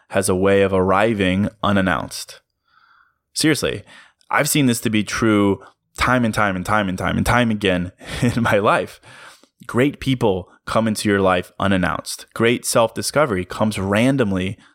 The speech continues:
and at weird times unannounced. Career opportunities, career growth, new jobs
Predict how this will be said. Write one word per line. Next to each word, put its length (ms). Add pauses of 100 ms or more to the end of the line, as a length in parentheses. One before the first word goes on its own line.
(160)
and 160
at 80
weird 320
times 420 (160)
unannounced. 720 (360)
Career 340
opportunities, 640
career 340
growth, 400
new 220
jobs 600